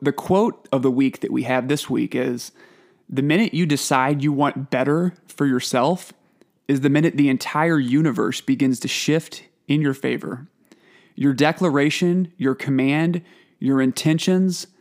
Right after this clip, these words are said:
visions, and prayers begin the creation of a new reality. All you have to do today is decide." So basically what we're saying here is find that passion.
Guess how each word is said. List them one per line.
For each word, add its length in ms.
visions, 720
and 160
prayers 560
begin 260
the 80
creation 560
of 80
a 40
new 200
reality. 600
All 220
you 120
have 200
to 80
do 180
today 300
is 120
decide." 600
So 140
basically 420
what 140
we're 120
saying 380
here 260
is 420
find 480
that 200
passion. 640